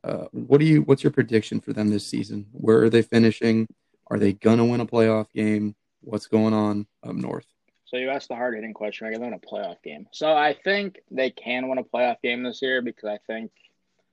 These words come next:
Speaker 2: they got a good group of guys. They got enough young guys that'll eventually come up this year, like Kirilloff, maybe Royce Lewis at the end of the year if his A C L injury can be rehabbed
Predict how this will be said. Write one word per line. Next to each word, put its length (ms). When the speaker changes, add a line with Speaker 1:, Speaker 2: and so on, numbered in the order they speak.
Speaker 2:
they 140
got 520
a 80
good 180
group 200
of 100
guys. 340
They 100
got 180
enough 260
young 240
guys 380
that'll 200
eventually 380
come 220
up 140
this 220
year, 480
like 200
Kirilloff, 600
maybe 500
Royce 360
Lewis 280
at 60
the 60
end 100
of 40
the 80
year 200
if 80
his 120
A 140
C 160
L 140
injury 360
can 300
be 180
rehabbed 460